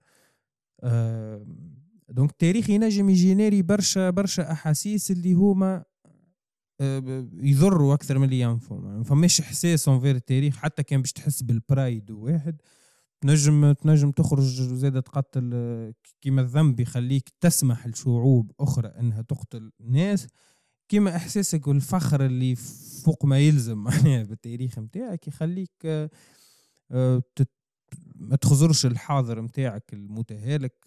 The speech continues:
الحاضر متاعك اللي ماكش بالرسمي مساهم كبير في، في تطور العالم وفي كتابة التاريخ توا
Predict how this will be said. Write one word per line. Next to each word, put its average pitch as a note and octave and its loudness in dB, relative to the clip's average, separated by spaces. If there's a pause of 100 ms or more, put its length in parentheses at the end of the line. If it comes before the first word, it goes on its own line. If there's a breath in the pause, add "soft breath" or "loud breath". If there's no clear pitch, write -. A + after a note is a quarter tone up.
(260)
الحاضر A#2+ -2
متاعك A#2+ -4
اللي G#2+ -10
ماكش - -10
بالرسمي A2+ -6
مساهم A2+ 2
كبير B2+ -2
في، G#2+ -14 (500 soft breath)
في A2+ -4
تطور B2+ 4
العالم B2+ 2
وفي C3 -4
كتابة D3 0
التاريخ C3+ -6 (540)
توا B2 2